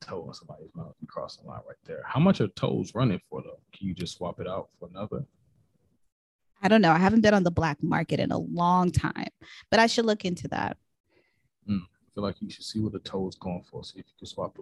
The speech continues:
Speaker 1: big toe for the five. But, um,
Speaker 2: It's just the
Speaker 1: if you
Speaker 2: nail.
Speaker 1: just,
Speaker 2: <laughs>
Speaker 1: I feel like, yeah, I feel like if you putting toes in mouth, I don't feel like you appreciate that toe or that mouth, um, either or. So I feel like you haven't been using your toes wisely.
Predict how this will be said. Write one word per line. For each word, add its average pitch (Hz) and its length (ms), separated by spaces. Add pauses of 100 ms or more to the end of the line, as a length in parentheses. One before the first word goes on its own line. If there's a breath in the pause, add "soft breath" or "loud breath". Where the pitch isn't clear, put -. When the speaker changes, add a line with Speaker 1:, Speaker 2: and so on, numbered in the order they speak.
(100)
Speaker 1:
big 101 160
toe 90 180
for - 140
the - 140
five. 62 280 (540)
But, 90 160
um, 55 260 (840)
Speaker 2:
It's - 140
just - 180
the 269 60
Speaker 1:
if - 20
you 226 60
Speaker 2:
nail. - 600
Speaker 1:
just, - 220 (260)
Speaker 2:
<laughs> - 120
Speaker 1:
I - 60
feel 131 180
like, 104 260
yeah, 82 240
I 95 120
feel 135 80
like 120 180
if 98 120
you 113 240
putting 98 240
toes 98 340
in 92 80
mouth, 95 240
I 87 60
don't 101 180
feel 87 120
like 87 120
you - 180
appreciate - 400
that - 160
toe 87 360
or 101 140
that 87 180
mouth, 87 280 (800)
um, 90 340 (120)
either 98 340
or. 87 280
So - 120
I 90 100
feel 101 140
like 87 180
you 104 120
haven't - 200
been 80 120
using - 240
your - 80
toes 71 400
wisely. 73 440